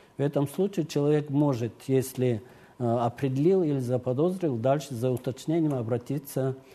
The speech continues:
э, в профильные учреждения. Но своевременно выявленные, вот, э, э, диагноз позволяет дальше уже обеспечить, э, охват лечением, диспансерным наблюдением.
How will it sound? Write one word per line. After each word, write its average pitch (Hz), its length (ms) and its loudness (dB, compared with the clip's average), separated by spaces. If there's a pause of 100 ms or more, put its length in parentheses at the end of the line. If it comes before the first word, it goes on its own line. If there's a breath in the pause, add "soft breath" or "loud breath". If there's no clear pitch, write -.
(180 loud breath)
э, 120 120 -2
в 110 60 -2
профильные 131 600 0
учреждения. 113 920 -2 (540 soft breath)
Но 160 220 2
своевременно 160 760 4
выявленные, 123 1000 2 (480 soft breath)
вот, 123 480 0
э, 127 180 -2 (180)
э, 123 200 -2 (500)
диагноз 147 580 4
позволяет 123 640 0
дальше 135 380 -2
уже 120 420 -2 (520 soft breath)
обеспечить, 120 840 -2 (140)
э, 117 320 -4
охват 113 420 -4
лечением, 156 640 0
диспансерным 143 800 0
наблюдением. 139 720 0